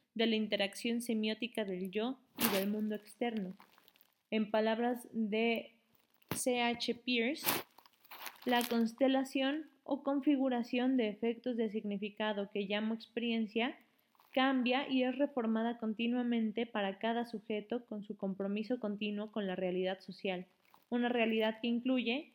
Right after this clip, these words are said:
y para las mujeres centralmente, las relaciones sociales de género. Porque, tal como empecé a argumentar en ese libro, siguiendo las visiones críticas de Virginia Woolf y Catherine MacKinnon, la subjetividad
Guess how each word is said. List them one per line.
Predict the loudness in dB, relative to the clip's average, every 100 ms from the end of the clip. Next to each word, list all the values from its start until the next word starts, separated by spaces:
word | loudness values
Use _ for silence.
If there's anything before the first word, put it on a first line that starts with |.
| -6
y | -2
para | 2 2
las | 2 0
mujeres | -4 0 0 0 -2 -10
centralmente, | -6 -4 0 2 4 2 0 -2 -6 -8 _ _ -4
las | -2
relaciones | 0 0 -2 -2 -2
sociales | -4 -4 -2 -2 -2
de | -6
género. | -6 -6 -6 -8 _ _ _ _ _ _
Porque, | -2 2 0 2
tal | 2 4
como | 4 2
empecé | 2 0 0
a | 0
argumentar | 2 0 0 0 0
en | 0 -2
ese | -2 -2
libro, | 0 0 -2
siguiendo | -4 -4 0 2 2
las | 0 -2
visiones | -4 -4 -4 -6
críticas | -6 -6 -4 -4
de | -2
Virginia | -2 -2 -4 -4 -4
Woolf | -2 -2 -2
y | -6
Catherine | -6 -4 -2 0 -2
MacKinnon, | -6 -4 -2 -2 -4 -8 _ _ _ _ _ _ _ _ _ _ _
la | 0 2
subjetividad | 2 0 -2 0 2 4 2